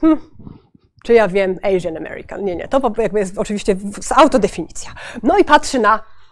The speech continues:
kratki. Jakież to pytania mu się zadaje? Mamy dwa pytania. Pierwsze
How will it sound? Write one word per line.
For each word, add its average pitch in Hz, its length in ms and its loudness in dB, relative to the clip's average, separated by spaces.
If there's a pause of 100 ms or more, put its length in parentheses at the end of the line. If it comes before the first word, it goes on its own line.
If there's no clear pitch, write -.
(120)
kratki. - 560 -2
Jakież 330 300 -2
to - 80 -16
pytania 190 380 -8
mu 170 100 -10
się 165 260 -20
zadaje? - 440 -8 (960)
Mamy 370 220 6
dwa 269 160 6
pytania. - 420 -2
Pierwsze 480 300 4